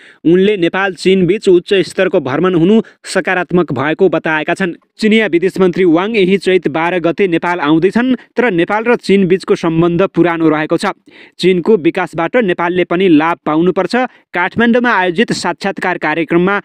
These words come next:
उनले भने, चिनिया विदेश मन्त्रीको भ्रमणले दुई देशबीचको सम्बन्धलाई सुमधुर र हार्दिक बनाउँछ भन्ने कुरामा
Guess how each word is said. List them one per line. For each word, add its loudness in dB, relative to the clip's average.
उनले 2
भने, -2
चिनिया 2
विदेश -2
मन्त्रीको 2
भ्रमणले 0
दुई 0
देशबीचको -2
सम्बन्धलाई 0
सुमधुर 0
र 0
हार्दिक -4
बनाउँछ 0
भन्ने -2
कुरामा 0